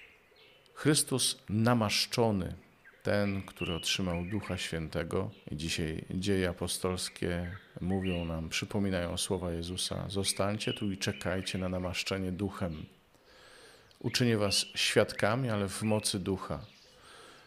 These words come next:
Czyli to nasze stawanie się Jezusem,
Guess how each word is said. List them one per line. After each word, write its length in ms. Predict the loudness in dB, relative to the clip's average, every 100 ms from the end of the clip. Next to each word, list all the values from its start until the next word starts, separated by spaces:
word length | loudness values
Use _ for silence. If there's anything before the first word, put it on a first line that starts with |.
| -12
Czyli 260 | -4 -2 0
to 120 | 0
nasze 640 | 2 0 0 0 -2 -4 -10 -16 -18 -12 -8 -2
stawanie 520 | 0 2 2 2 2
się 200 | 0 0
Jezusem, 720 | 0 2 4 4 4 0 -4